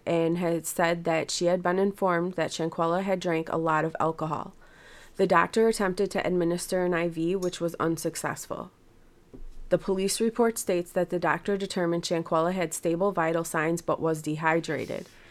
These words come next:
She was also unable to communicate verbally and seemed inebriated. The doctor suggested that an ambulance be called to take Shanquella to the hospital, and people in the group refused and requested treatment be administered at the villa.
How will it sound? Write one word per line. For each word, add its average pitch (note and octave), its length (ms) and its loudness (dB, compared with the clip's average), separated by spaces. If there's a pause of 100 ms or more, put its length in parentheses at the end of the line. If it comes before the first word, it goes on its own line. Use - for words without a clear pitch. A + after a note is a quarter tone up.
(340)
She - 160 0
was F#3 160 0
also F3+ 360 4
unable F#3 420 2
to G3 140 -6
communicate F3 580 2
verbally F3 500 2
and E3+ 160 2
seemed F3 300 2
inebriated. D#3+ 840 0 (840)
The F3 80 4
doctor F3 380 4
suggested F#3+ 680 0
that F3+ 140 2
an E3+ 100 2
ambulance F3+ 500 0
be G3 100 -4
called F#3+ 300 0
to F#3 40 -6
take F3+ 200 -4
Shanquella E3+ 500 0
to F3 140 -4
the E3 80 -2
hospital, D#3+ 640 -2 (420)
and F3 160 4
people G3+ 300 4
in A3 100 8
the A3 80 6
group F#3 320 0
refused E3+ 500 -2
and F3 140 0
requested F3 540 0
treatment F#3 400 0
be F#3 100 0
administered E3 840 0 (220)
at D#3+ 200 -2
the D#3+ 80 -4
villa. D3 420 -2